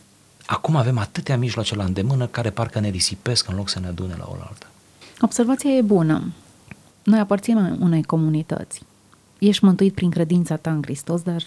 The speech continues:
Speaker 2: nu ești mântuit să stai singur. Aparții unei comunități,
Speaker 1: Mediul
Speaker 2: bisericii.
Speaker 1: mântuirii tale este biserica.
Speaker 2: Exact.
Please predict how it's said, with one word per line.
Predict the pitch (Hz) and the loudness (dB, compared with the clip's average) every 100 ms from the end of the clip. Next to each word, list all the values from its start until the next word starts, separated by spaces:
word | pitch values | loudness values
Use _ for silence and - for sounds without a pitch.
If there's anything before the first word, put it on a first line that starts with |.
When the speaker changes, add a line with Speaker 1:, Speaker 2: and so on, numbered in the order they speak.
| - 165 | -12 -10
Speaker 2:
nu | - 196 | 0 2
ești | 190 | 2
mântuit | 185 170 190 | 2 2 0
să | 180 | -2
stai | 170 170 | -4 -2
singur. | 165 - 151 - - - _ | -4 -4 -6 -6 -8 -14 _
Aparții | - - 185 - | -6 -2 -2 0
unei | 196 175 165 | 0 0 -2
comunități, | 175 165 160 - 107 | -2 -2 -2 -4 -2
Speaker 1:
Mediul | 123 143 | 0 2
Speaker 2:
bisericii. | 123 104 | 2 2
Speaker 1:
mântuirii | 104 98 110 113 98 | 0 0 0 -2 -2
tale | 107 123 147 | -4 -4 -4
este | 107 - 98 | -4 -6 -4
biserica. | 101 - 78 139 - 196 | -4 -6 -8 -14 -8 -4
Speaker 2:
Exact. | 190 - 170 - - | -4 -4 -8 -10 -20